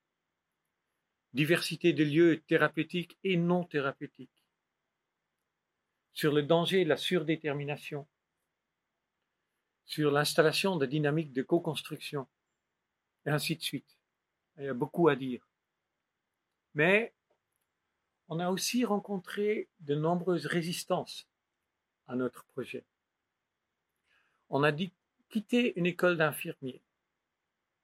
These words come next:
de soins infirmiers. Et on a dû changer d'école d'architecture à deux reprises. Le projet a été accueilli avec enthousiasme par les deux hôpitaux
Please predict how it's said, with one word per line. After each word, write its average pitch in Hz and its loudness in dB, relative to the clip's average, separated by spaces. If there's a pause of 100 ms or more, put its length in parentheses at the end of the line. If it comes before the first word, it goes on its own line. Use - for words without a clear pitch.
(120)
de 117 -8
soins 147 2
infirmiers. 127 -6 (1300)
Et 160 6
on 151 2
a 151 6
dû 147 0
changer 196 4
d'école 160 4
d'architecture 156 -6
à 139 -2
deux 180 0
reprises. 123 -8 (2250)
Le 156 10
projet 185 2
a 175 6
été 165 2 (100)
accueilli 190 2
avec 139 2
enthousiasme 170 0
par 131 -2
les 127 2
deux 139 -4
hôpitaux 135 0